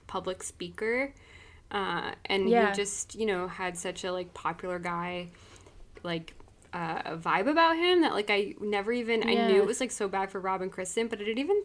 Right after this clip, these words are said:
Speaker 1: think about the effect it would have had on Taylor back then, and I really like that he's, like, vulnerable and speaking on it. And I, I honestly am loving his, like, press tour that he's doing right now.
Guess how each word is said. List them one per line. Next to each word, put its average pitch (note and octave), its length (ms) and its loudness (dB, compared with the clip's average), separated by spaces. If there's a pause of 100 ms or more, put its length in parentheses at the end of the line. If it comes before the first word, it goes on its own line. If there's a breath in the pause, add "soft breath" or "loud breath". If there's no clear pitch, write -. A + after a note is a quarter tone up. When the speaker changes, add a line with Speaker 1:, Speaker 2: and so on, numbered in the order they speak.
Speaker 1:
think A3 200 0
about F#3+ 360 -2
the G3+ 100 0
effect F#3 300 -4
it F3+ 120 -4
would F3+ 140 -4
have F3+ 100 -10
had F3+ 220 -6
on F#3 180 -8
Taylor F3+ 380 -8
back - 280 -4
then, - 460 -6
and F3+ 480 -8 (680 soft breath)
I G#3 60 -8
really A3 240 -2
like F#3+ 220 -4
that G3 120 -8
he's, G3 140 -12
like, F3+ 140 -4
vulnerable F3 580 -6
and F3 140 -6
speaking F3 380 -10
on E3+ 180 -6
it. F3 280 -10
And A3+ 100 -2
I, B3 220 4
I A#3+ 200 10
honestly E4+ 400 6
am A3+ 160 2
loving G3+ 380 0
his, G3 180 -6
like, F3+ 160 -6
press - 340 -10
tour A#3 220 -4
that A#3 160 -4
he's B3 120 -6
doing B3+ 300 -4
right C4 160 -2
now. C4+ 380 -4